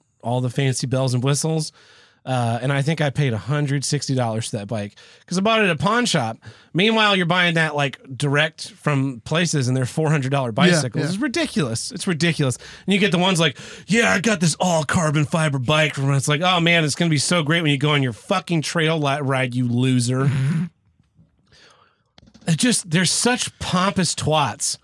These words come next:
Speaker 1: They have to make such a big fucking deal about themselves. They gotta wear their stupid outfits. It's like, dude,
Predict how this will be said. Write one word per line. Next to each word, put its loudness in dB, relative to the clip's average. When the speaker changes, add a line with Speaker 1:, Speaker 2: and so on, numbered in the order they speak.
Speaker 1:
They -2
have 0
to -2
make 0
such 0
a 2
big 0
fucking -2
deal 0
about -2
themselves. 0
They -2
gotta -2
wear 0
their -2
stupid 0
outfits. 0
It's -4
like, 2
dude, 0